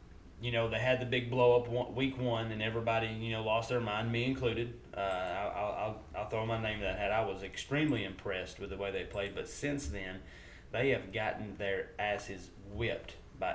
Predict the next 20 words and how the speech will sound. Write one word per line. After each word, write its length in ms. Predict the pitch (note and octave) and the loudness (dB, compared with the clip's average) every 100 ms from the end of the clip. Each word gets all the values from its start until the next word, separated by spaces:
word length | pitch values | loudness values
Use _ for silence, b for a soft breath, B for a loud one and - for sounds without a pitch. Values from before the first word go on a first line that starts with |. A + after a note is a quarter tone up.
| - | 0
everybody 480 | B2 C3 A#2+ A#2 G#2+ | 2 2 4 4 4
that 120 | G#2 | 0
they've 240 | F#2+ F2+ - | -2 -6 -4
played. 320 | G#2+ F#2 - | -2 -2 -2
So, 280 | - G#2+ F#2+ B B B | -2 0 0 B B B
so 140 | - A#2+ | -6 0
Jesse, 360 | C#3+ D3 B2 | 4 4 2
tell 220 | G#2+ D3+ D#3+ | 4 6 6
me, 200 | D#3 - | 4 2
tell 160 | E3+ | 4
me 100 | E3 | 6
where 180 | D#3+ D#3 | 8 8
you're 120 | D3 | 10
at 180 | D3 B2+ | 10 10
with 120 | B2+ | 6
the, 160 | A#2+ G2+ | 2 2
with 160 | A#2+ A2+ | -2 0
the 80 | A#2 | 2
Mike 380 | C3 C3 B2 | 4 2 2
Leach, 560 | B2 C3 B2+ - - | 2 2 0 -2 -4